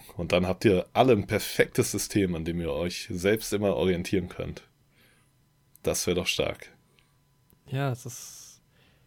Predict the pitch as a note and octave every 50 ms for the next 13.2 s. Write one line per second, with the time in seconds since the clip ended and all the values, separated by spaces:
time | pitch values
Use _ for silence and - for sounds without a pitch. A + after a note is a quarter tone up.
0 | _ _ _ _ _ _ _ _ _ C#3 C#3 - - B2 A#2 B2+ B2+ C#3 C3 B2
1 | - B2+ A#2 B2 A2+ - B2 A#2+ - - - C3 A#2+ A2+ A2 A2+ A2+ A#2 - A#2
2 | A2 - C#3 C3+ C3 E3 F3 G#3 B3 C4 A#3+ A3+ A3+ C4 D4+ - D#3 C3+ - B2
3 | A#2 A2+ A#2 - A#2 A2 A2 - - C3 B2 - - C#3+ - - D#3 C#3+ D#3+ C#3+
4 | C3+ C3+ C#3+ E3 C#3 B2+ - - B2 A2+ A2 A2+ G#2+ A2+ A2 A2 A2 B2 C3 C#3
5 | - - B2 A#2+ A#2+ A#2+ C3+ C3+ - C3 B2 A#2+ B2+ B2 B2 - - - G2 F#2+
6 | G2+ G#2+ - - A2 A2 G#2+ G#2+ G#2+ G#2 G#2 G#2+ A2 B2 B2+ - G#2+ A2+ A#2 A#2
7 | A#2 A#2 - A#2 A#2 A2+ B2 - _ _ _ _ _ _ _ _ - - _ _
8 | _ _ _ _ _ _ - - A2 G2+ G2 F#2+ - _ _ G#2+ G2+ G2+ A2 A2
9 | G#2+ G#2+ - - A#2 G#2+ A2 A2 G2+ F2+ A#2+ B2 A#2+ - - A2 A2 A2+ A#2 A#2
10 | A2 - - A#2 - - - B2+ B2+ A#2+ - - - G#2 G2+ G2+ G#2+ - _ -
11 | - - _ _ _ - B2 - - - - - F2+ F2 F#2 F#2 G#2+ G#2 - -
12 | E2 - - - F#2+ F#2 - - G2+ F2+ F2+ F2 F2 - E2+ F2+ F2+ F2+ E2+ E2
13 | - - F#2 E2+